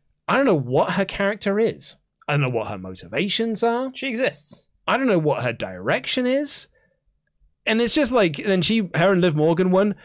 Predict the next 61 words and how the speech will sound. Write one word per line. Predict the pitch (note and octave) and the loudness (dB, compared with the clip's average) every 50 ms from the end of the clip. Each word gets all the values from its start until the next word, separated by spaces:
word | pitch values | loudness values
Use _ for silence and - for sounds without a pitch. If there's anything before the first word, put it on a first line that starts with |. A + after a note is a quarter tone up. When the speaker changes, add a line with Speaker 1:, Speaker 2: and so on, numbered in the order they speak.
| - _ _ | -20 _ _
Speaker 1:
Nikki | - C#3+ A3+ - - B3 A#3 - | -2 0 0 0 0 -2 -2 0
A | D#3+ E3 E3+ | 0 2 2
S | E3 - | 2 2
H | E3 G3 F3 - | 2 0 2 0
and | F#3+ D#3 | 0 0
Doudrop | C#3+ C#3 C#3+ D3+ D3 D3 F#3 A#3+ B3 - - | 2 2 2 2 2 2 2 0 0 -2 -4
were | C#3+ C3+ C#3 C3+ | -2 0 0 2
this | C#3 C3+ C3+ | 0 0 -2
tag | - - C3+ C#3 C#3+ | -4 -4 -4 -2 -2
team | C#3+ D#3+ D3+ | 0 0 0
that | C3+ B2+ | 0 0
got | A#2 C#3+ C3 - | 0 -2 -2 -2
together | - B2+ A#2+ B2 C3+ E3 | -4 -4 -2 -2 -2 -2
because | D3 C3 C#3 C3 C3 A#2 A#2 A#2+ - - | -2 -4 -4 -2 0 0 0 -2 -4 -6
they | - A#2+ A#2 | -6 -6 -6
kept | - - B2+ A#2 C3 | -4 -6 -8 -6 -6
losing. | B2+ B2 B2 A#2 D3+ D#3+ C#3+ | -6 -4 -4 -2 -2 -2 -2
So | C3+ | -4
now | B2 A#2 A2+ | -4 -4 -4
they, | A2+ G#2+ A2 A2 G2 - | -2 -2 -4 -4 -4 -6
you | - A2 | -8 -6
know, | G#2 G2+ | -6 -6
they | G2+ A2 | -6 -6
come | - B2+ A#2+ | -4 -4 -4
together | G#2 A#2 A2 G#2+ | -4 -4 -6 -6
to | G2 | -8
be | G2 A2 | -8 -10
a | G#2 | -8
stronger | - - A#2+ A#2+ A#2 A2 | -8 -8 -8 -8 -8 -10
unit. | G2+ G2+ G2+ G#2+ B2 F3+ A3+ D3 - - _ _ _ _ _ _ - - - _ _ _ - | -10 -10 -8 -6 -6 -6 -6 -8 -12 -16 _ _ _ _ _ _ -20 -20 -20 _ _ _ -2
But | C#3+ C#3 | 0 2
all | C#3+ D3 D3 C#3+ | 4 4 4 4
they've | D3+ C#3 B2+ | 4 4 4
done | D3 C#3 C#3 | 4 4 2
since | C3 - C#3+ C#3+ C#3 | 4 4 2 2 4
then | C#3+ B2+ C3 D3 | 2 2 2 2
is | C#3+ B2 A#2+ B2 A#2+ - A#2+ | 0 0 -2 -2 -4 -4 -4
lose. | A2 A2+ G#2+ A2 C#3 G3+ A#3+ B3+ C#3 F#3+ | -4 -2 -2 0 -2 -2 -2 -2 -2 -2
Speaker 2:
Lose, | A#3+ F3 C#3 - - - - - | -4 -4 -4 -8 -12 -16 -14 -8
yeah. | C4+ - F#3 - _ _ _ _ _ _ | -8 -8 -8 -8 _ _ _ _ _ _
Speaker 1:
And, | - D3+ E3 D#3+ | -6 -2 -2 0
like, | D#3 D#3+ D3 - | 0 0 -2 0
are, | D#3+ E3+ E3 - | 0 2 2 2
are | - E3+ | 2 2
we | D#3+ D#3+ D#3 | 2 4 2
get, | C#3+ F3 - E3 | 2 0 0 0
is | D#3+ | 0
Doudrop | C#3 - F#3+ G3+ G3 A3 G#3+ F3+ | 2 2 2 2 2 2 0 0
making | C#3 C#3 C#3 D#3 D#3 - F3 E3 | 0 -2 -2 0 0 0 2 2
her | F3 | 2
s-, | E3 - - - _ _ - | 2 0 -2 -6 _ _ -2
drop | - C#3 - - | 0 0 0 -2
the | - C3 | -4 -6
superhero | - - D3 C#3+ D3 C#3+ C#3+ C#3 B2+ | -2 -2 0 2 2 2 2 2 0
gimmick? | C3+ D#3 G#3+ C4 G#3 | 0 -2 -2 -2 0
'Cause | - D3+ A#2+ A#2 A2+ - | 0 0 0 -2 -4 -4
she | - C#3+ B2+ | -2 -2 -2
was | A#2 A2+ - | -2 -2 -6
talking | - - B2+ D#3+ D#3+ G3+ | -4 -2 0 2 2 2
about | F3+ C#3+ C#3+ D3 C#3+ - | 2 2 2 2 2 2
that | C#3+ E3 F#3 F#3+ | 2 0 0 -2